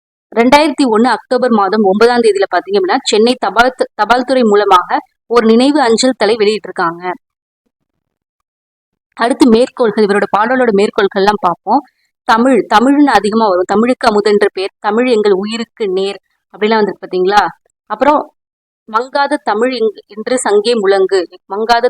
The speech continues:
தமிழ் என்று சங்கே முழங்கு அப்படின்னு சொல்லிட்டு பாத்தீங்கன்னா, தமிழை பழித்த-, பழித்தவனை தாய் தடுத்தாலும் விடாது அப்படின்னு சொல்லிட்டு தமிழுக்காக நிறைய தமிழ் வர மத்தியான நிறைய பாடல்கள் வந்து பாரதிதாசன் ஏற்றிருக்காங்க. இது இல்லாம இவர் வந்து ஒரு இயற்கை கவிஞர், அதனால என்ன பண்ணிருக்கோம், நீலவாணன்,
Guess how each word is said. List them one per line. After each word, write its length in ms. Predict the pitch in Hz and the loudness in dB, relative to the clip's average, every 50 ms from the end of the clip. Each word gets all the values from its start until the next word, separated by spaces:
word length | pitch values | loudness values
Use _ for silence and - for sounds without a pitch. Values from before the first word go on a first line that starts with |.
| - 214 | 0 0
தமிழ் 200 | 196 214 226 226 | 0 0 0 0
என்று 160 | 202 208 240 240 | 0 0 0 -2
சங்கே 340 | - 196 185 190 190 214 214 | -2 -2 -2 -2 0 -2 -2
முழங்கு 380 | 202 185 185 190 196 190 190 185 | 0 0 0 0 0 0 -2 -4
அப்படின்னு 260 | - - 196 202 - | -6 -8 -10 -8 -8
சொல்லிட்டு 340 | 208 185 180 190 196 - 190 | -8 -8 -8 -10 -10 -6 -6
பாத்தீங்கன்னா, 420 | 185 - 190 190 185 175 196 240 - - | -8 -6 -6 -6 -4 -2 -2 -2 -2 -2
தமிழை 380 | 214 190 214 240 240 254 254 254 - | -4 -2 -2 -2 0 -2 -2 -2 -4
பழித்த-, 400 | 214 202 220 - _ - 220 - - - _ _ - | -6 -8 -8 -10 _ -12 -12 -12 -12 -16 _ _ -6
பழித்தவனை 500 | 220 220 247 240 - 254 220 214 202 226 285 - _ _ - 208 | -4 -4 -4 -2 -4 -4 -2 0 0 0 0 -2 _ _ -2 2
தாய் 300 | 196 208 233 262 254 - | 2 4 4 2 0 0
தடுத்தாலும் 480 | 233 214 214 - 226 214 208 233 226 185 | -2 -2 -2 -2 -2 -2 0 0 0 0
விடாது 320 | 175 196 190 175 175 196 190 | 0 0 -2 -2 0 -2 -2
அப்படின்னு 220 | - 190 196 - | 0 0 -2 -2
சொல்லிட்டு 280 | 202 175 220 240 - 233 | -4 -4 -6 -4 -4 -2
தமிழுக்காக 500 | 202 214 247 262 262 - 226 196 226 247 240 | -2 0 0 0 0 0 -2 -2 -2 -2 -2
நிறைய 200 | 208 190 214 220 - _ | -2 0 0 -2 -2 _
தமிழ் 300 | - 202 208 233 247 247 | -6 -6 -4 -2 0 0
வர 100 | 226 208 | 0 0
மத்தியான 420 | 202 190 180 - 220 214 226 247 262 247 202 | 0 -2 -2 -4 -4 -4 -2 -2 0 2 0
நிறைய 200 | 185 185 208 208 202 - - _ _ _ _ _ _ _ - | 0 2 2 2 2 2 0 _ _ _ _ _ _ _ 0
பாடல்கள் 400 | 226 226 247 240 226 240 214 196 | 0 2 2 2 2 2 2 2
வந்து 180 | 190 202 254 330 339 - _ _ _ _ _ _ - | 2 2 2 0 0 -2 _ _ _ _ _ _ -4
பாரதிதாசன் 420 | 202 214 220 214 220 214 233 208 190 | -2 0 0 0 0 0 0 0 0
ஏற்றிருக்காங்க. 480 | 185 - 196 - - 185 180 180 202 262 311 - - _ _ _ _ 247 | 0 -2 -4 -4 -4 -4 -2 -2 -2 -2 -2 -2 -4 _ _ _ _ -8
இது 80 | 233 311 | -4 -2
இல்லாம 220 | 285 285 269 302 302 | 0 0 0 0 0
இவர் 160 | 277 240 226 | 0 2 2
வந்து 140 | 233 254 285 | 2 2 0
ஒரு 200 | 262 220 214 214 208 | 0 -2 -2 -6 -8
இயற்கை 360 | 196 - 247 262 - - 277 277 - | -6 -2 -2 -2 -2 -4 -10 -8 -4
கவிஞர், 480 | - 220 196 214 208 208 196 190 - - - 202 | -4 -4 -2 0 0 0 0 -2 -4 -4 -6 -6
அதனால 280 | 196 220 226 220 233 247 | -2 0 2 2 2 2
என்ன 100 | 226 226 | 0 0
பண்ணிருக்கோம், 360 | - 202 196 - 220 226 214 220 | 0 -2 -2 0 0 2 2 2
நீலவாணன், 680 | 233 240 254 262 247 208 202 190 190 190 196 196 190 | 0 0 -4 -6 -4 -2 0 0 2 2 2 0 0